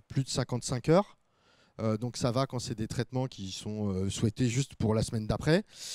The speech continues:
Quand c'est des traitements qui sont pour le lendemain, vous comprenez bien que ça passe plus. Euh, on a une variété de sources qui sont assez, euh,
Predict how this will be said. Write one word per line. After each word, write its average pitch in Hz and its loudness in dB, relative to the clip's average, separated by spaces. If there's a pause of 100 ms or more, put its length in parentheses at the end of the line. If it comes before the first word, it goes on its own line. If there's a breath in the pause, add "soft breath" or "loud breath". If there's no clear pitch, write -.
(140 loud breath)
Quand 123 -2
c'est 120 -4
des 117 -4
traitements 127 -2
qui - -4
sont 110 -6
pour 107 2
le 107 2
lendemain, 117 0
vous 98 -6
comprenez 110 -4
bien 123 -2
que - -10
ça - -6
passe - -6
plus. 208 0 (760 loud breath)
Euh, 139 4
on 143 2
a 151 6
une 151 4
variété 156 6
de - -4
sources 165 0
qui - -8
sont 120 -2
assez, 143 4
euh, 110 6